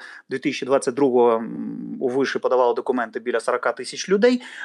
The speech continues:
а тут подали документи на шістдесят тисяч більше. І на кшталт того, що, бачите, м, ну, якось це не по-людськи. Вони намагаються скористатися такою от відстрочкою, е, аби не потрапити до армії.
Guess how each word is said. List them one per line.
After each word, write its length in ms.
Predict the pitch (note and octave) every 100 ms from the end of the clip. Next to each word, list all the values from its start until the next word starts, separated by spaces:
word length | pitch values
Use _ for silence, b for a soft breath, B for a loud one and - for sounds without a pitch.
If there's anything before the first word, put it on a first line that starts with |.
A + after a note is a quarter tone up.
| B
а 100 | B2+
тут 280 | - A#3+ -
подали 360 | C3 C#3 D#3+
документи 500 | C3 A#2+ D3+ A3+ G#3+
на 120 | C3 B2+
шістдесят 520 | C3+ C#3 - G3 -
тисяч 380 | E3 D3+ - -
більше. 600 | B2 C#3+ D3+ B2 - - B B B -
І 160 | A#3
на 120 | F#3
кшталт 360 | C#3 - D3+ C#3
того, 320 | G#3+ E3 D#3+
що, 180 | - C#3
бачите, 420 | B2+ F3+ F3 -
м, 560 | B2 A#2+ - - - - -
ну, 180 | E3 D#3 - - C#3
якось 420 | D#3 F3 D3+ -
це 120 | D3
не 120 | D3
по-людськи. 600 | D3+ D#3+ D3+ B2 - -
Вони 520 | B2+ C#3 C3+ B2 A2+ G#2+ A#2
намагаються 540 | B2+ C#3 D3+ F3 D#3 B2
скористатися 720 | - C3 B2 C#3+ C#3 A#2+ B2
такою 440 | A#2 - B2 A#2+
от 160 | A#2 A#2+
відстрочкою, 640 | B2 - C3 G#2+ - G2+ - B B B _
е, 40 | C3+ B2 A#2 A#2 A#2+ B2+ B2+
аби 220 | C3 A#2+
не 120 | B2+ B2
потрапити 500 | C3+ C3 - A2+ A2+
до 160 | C#3
армії. 440 | F#3 G3+ E3+ D3+